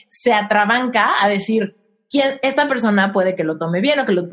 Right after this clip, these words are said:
tome mal? Que piense que estoy loca o que piense que, qué padre", ¿no?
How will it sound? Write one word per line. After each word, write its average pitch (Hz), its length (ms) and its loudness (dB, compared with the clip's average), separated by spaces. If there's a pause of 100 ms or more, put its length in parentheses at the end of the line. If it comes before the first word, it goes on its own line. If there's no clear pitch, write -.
tome 160 240 -6
mal? 147 260 -10
Que 175 120 -6
piense 233 200 -2
que 208 40 -4
estoy 220 200 -4
loca 277 300 0
o 220 60 -2
que 190 100 -4
piense 196 300 -2
que, 170 500 -2
qué 190 100 -2
padre", - 300 -4 (220)
¿no? 247 140 4